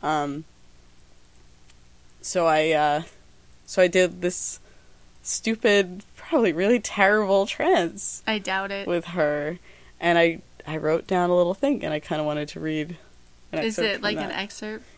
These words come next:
Speaker 1: Yeah, I'm not gonna read the whole thing. Uh, let's see.
Speaker 2: And this is on your blog?
Speaker 1: And this is on my blog. This is, like, one of the first things on the really old, the old blog that I really have to update.
Speaker 2: Yeah.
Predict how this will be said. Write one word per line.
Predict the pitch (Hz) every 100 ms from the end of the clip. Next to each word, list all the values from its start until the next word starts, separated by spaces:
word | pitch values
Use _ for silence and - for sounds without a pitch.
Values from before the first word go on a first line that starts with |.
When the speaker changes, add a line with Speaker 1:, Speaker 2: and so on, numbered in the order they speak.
| - 170 - - - -
Speaker 1:
Yeah, | 151
I'm |
not | 143 -
gonna | 147
read | 147
the |
whole | - -
thing. | - - 190 - - - - - - - - - - - - - - - - - -
Uh, | 190 185 185 180 180 180 180 180 180 - -
let's | 190 190 -
see. | - - 147 -
Speaker 2:
And | 185 220
this | 226
is | 233 220
on | 202
your | 190
blog? | 185 180 180 196 -
Speaker 1:
And | - 185
this | 196
is | 196
on | 180
my | 165
blog. | 151 143 156 165
This | 170
is, | 160
like, | 143 143
one | 151
of | 143
the |
first | 147 139 -
things | 139 -
on | - 147
the | - -
really | 170 165 143
old, | 80 -
the | 104
old | 139 - -
blog | - -
that | 170
I | -
really | - -
have | 190 -
to | -
update. | - 156 233 208 - - -
Speaker 2:
Yeah. | 214 196